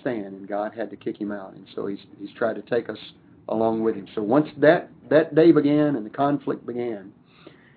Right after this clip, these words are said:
it has been inevitable that wars would happen. It has been inevitable that murder,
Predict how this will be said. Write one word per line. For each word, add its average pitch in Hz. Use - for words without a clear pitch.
it 127
has 120
been 127
inevitable 139
that 110
wars 123
would 113
happen. 104
It 104
has 101
been 127
inevitable 131
that -
murder, 110